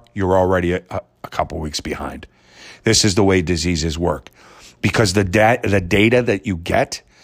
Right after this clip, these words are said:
that you can make decisions based on, is old by the time you get it.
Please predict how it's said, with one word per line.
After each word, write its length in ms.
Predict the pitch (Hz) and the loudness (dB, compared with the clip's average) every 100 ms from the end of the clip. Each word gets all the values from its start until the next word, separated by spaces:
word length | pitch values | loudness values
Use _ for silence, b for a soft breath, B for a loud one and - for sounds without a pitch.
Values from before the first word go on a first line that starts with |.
| B B | B B
that 180 | 87 117 | -2 0
you 80 | |
can 140 | - 104 | 2 2
make 200 | 104 - | 2 0
decisions 520 | 90 - 98 113 98 | -2 0 2 0 0
based 320 | 98 101 - | 0 0 2
on, 260 | 117 117 117 b b b b - | 2 0 -2 b b b b -4
is 140 | - - | -2 0
old 300 | 107 90 82 | 2 2 0
by 120 | 90 | -2
the 120 | 85 | -2
time 220 | 82 90 82 | -2 -2 -2
you 100 | 80 | -4
get 240 | - - | -4 -6
it. 180 | - | -10